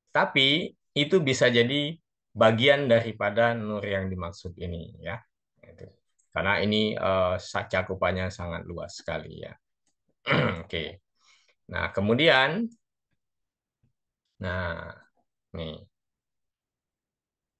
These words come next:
Ini pertanyaannya. Siapa yang ingin, eh, ingin menginginkan lagi? Eh, jadi sangat ingin, ingin menginginkan bertemu dengan beliau. Saya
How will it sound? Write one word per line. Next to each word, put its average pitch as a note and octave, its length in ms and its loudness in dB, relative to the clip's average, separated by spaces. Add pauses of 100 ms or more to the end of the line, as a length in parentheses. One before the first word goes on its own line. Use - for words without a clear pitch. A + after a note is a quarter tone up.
(880)
Ini G2+ 140 0 (120)
pertanyaannya. G2 720 0 (840)
Siapa A#2+ 300 4 (120)
yang B2+ 180 6
ingin, B2+ 400 6 (1400)
eh, - 180 -18 (540)
ingin A2 300 2
menginginkan G#2 640 2 (120)
lagi? E2+ 220 -10
Eh, E2+ 360 -12 (140)
jadi F#2+ 160 -6 (120)
sangat A2+ 280 4 (140)
ingin, G#2+ 220 4 (260)
ingin B2+ 300 2 (140)
menginginkan A2+ 760 2 (240)
bertemu G2+ 460 -2 (120)
dengan F#2 260 0 (160)
beliau. F2 380 2 (1400)
Saya E2+ 260 -2